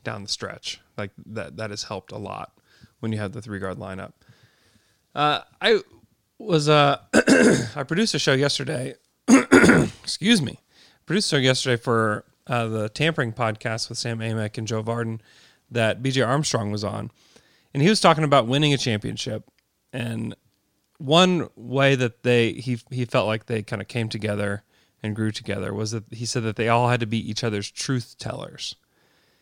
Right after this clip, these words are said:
He said that there was not technically one leader, that we all had to be a leader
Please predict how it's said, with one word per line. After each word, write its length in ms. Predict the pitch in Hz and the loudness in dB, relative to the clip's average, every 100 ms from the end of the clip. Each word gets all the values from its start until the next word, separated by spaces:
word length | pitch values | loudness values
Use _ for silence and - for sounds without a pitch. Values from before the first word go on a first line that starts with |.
| _ | _
He 100 | - | -4
said 200 | 120 127 | 2 2
that 160 | 104 90 | 2 2
there 120 | 120 | 2
was 180 | 117 110 | 2 0
not 440 | 120 135 131 - _ _ _ _ _ _ _ - | 2 4 4 0 _ _ _ _ _ _ _ -2
technically 440 | 151 156 143 135 | 0 0 0 2
one 380 | 110 107 131 120 | 4 4 4 4
leader, 380 | 117 127 160 151 | 4 4 2 2
that 100 | 104 | -2
we 120 | 104 | -4
all 340 | - 123 127 131 | -2 4 4 4
had 160 | 131 | 0
to 40 | 131 | 0
be 160 | 131 | 2
a 80 | 139 | 2
leader 480 | 120 120 135 160 156 | 2 2 2 2 -2